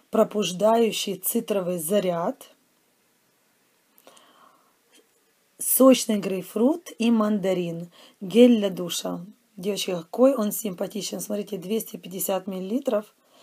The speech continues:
Я даже не знаю, или у нас в стране продаются гели вот то-, такого размера. То есть у нас самый минимальный где-то четыреста, потом семьсот и так далее. Запах у этого геля обалденный. Даже больше пахнет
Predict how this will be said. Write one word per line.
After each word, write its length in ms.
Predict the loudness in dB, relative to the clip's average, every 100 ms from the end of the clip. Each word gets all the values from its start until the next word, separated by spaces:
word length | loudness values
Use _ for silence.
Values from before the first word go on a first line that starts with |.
| -20 -18 -4
Я 100 | 2
даже 220 | 2 2
не 100 | 0
знаю, 240 | 0 2 2
или 160 | -2
у 60 | -4
нас 160 | -6
в 40 | -6
стране 320 | -6 0 0
продаются 520 | 0 -4 -4 -6 -8
гели 320 | -4 2 2
вот 100 | 0
то-, 200 | -4 -6
такого 400 | -6 -6 -4 -2
размера. 420 | -2 -4 -4 -4 -6
То 100 | -6
есть 120 | -4
у 20 |
нас 140 | -2
самый 260 | 2 2 2
минимальный 540 | -2 -2 -2 -4 -6
где-то 260 | -8 -8 -8
четыреста, 680 | -10 -6 -2 -2 -2 -4 -4 -12 -20 -20 _
потом 340 | -6 -4 -4 -4
семьсот 680 | -4 -4 0 2 2 0 0
и 160 | 0
так 280 | 4 4 4
далее. 460 | 0 0 -2 -6 -12 -14
Запах 640 | -8 -2 0 0 -2 -6 -8
у 40 |
этого 280 | -8 -6 -8
геля 480 | -6 -6 -2 -4 -4
обалденный. 1000 | -4 0 0 -2 -4 -6 -4 -4 -6 -6
Даже 380 | -4 -2 -2 -6
больше 380 | 0 0 0 -4
пахнет 560 | 0 0 0 -10 -12